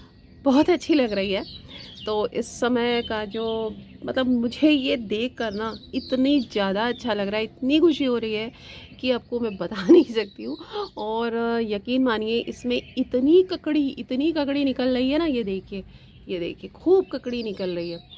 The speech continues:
और बहुत ही कम दिनों में, जैसा कि मैंने आपको बताया कि तीन फरवरी को मैंने इसको, अ, कचरे से, जो गार्डन का वेस्ट था, उससे भरा था। और यहाँ थोड़ी सी, मतलब,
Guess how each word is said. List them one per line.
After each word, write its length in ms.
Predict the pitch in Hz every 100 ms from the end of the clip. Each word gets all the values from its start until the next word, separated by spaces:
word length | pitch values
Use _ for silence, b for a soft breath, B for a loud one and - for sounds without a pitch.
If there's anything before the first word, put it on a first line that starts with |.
| B B B -
और 200 | 220 220
बहुत 460 | 233 254 285 285
ही 60 | 330
कम 260 | 285 285
दिनों 220 | 285 294 302
में, 140 | 320
जैसा 240 | 247 247
कि 80 | 240
मैंने 180 | 240 233
आपको 220 | 233 240
बताया 300 | 233 226 226
कि 140 | 240 254
तीन 480 | - - 311 349
फरवरी 520 | 330 262 226 208 202 190
को 180 | 214
मैंने 240 | 208 190 202
इसको, 420 | - - - 294
अ, 40 | - B B B 196 196 190 -
कचरे 380 | 226 - 247 254
से, 140 | 269
जो 120 | 254 233
गार्डन 480 | 196 185 190 220
का 100 | 226
वेस्ट 480 | 208 180 202 254 -
था, 240 | 226 - -
उससे 260 | 202 - 226
भरा 280 | 190 170 190
था। 100 | 311
और 80 |
यहाँ 140 | 349 349
थोड़ी 440 | - 220 214 233
सी, 140 | 233 214
मतलब, 260 | 208 220